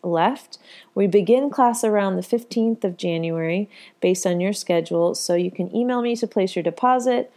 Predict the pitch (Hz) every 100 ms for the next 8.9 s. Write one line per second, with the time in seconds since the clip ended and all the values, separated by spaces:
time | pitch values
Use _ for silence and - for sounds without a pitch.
0 | - - _ 180 175 - 214 220 214 214
1 | 185 185 208 196 190 - 170 - 214 214
2 | 208 - 170 170 208 196 190 - 185 175
3 | 175 180 180 185 180 170 165 - _ _
4 | - 214 247 254 269 320 247 269 262 202
5 | 208 226 233 226 202 - - 190 214 196
6 | 185 180 214 196 180 226 240 - 185 175
7 | 180 185 185 180 196 202 220 190 180 190
8 | 190 - - _ _ _ _ - 175